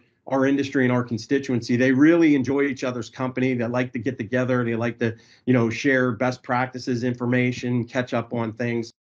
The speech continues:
And that's the one thing that, that this venue creates for us with,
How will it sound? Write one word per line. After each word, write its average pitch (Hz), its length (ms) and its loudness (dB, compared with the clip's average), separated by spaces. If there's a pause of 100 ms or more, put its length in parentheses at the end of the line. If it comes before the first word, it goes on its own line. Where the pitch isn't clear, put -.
(120)
And 120 200 2
that's 156 220 0
the 175 80 2
one 139 360 2
thing 131 360 0
that, 117 340 -6
that 117 220 -8
this 120 160 -2
venue 117 580 0 (360)
creates 131 500 2
for 120 220 -4
us 117 200 -4
with, 113 220 -6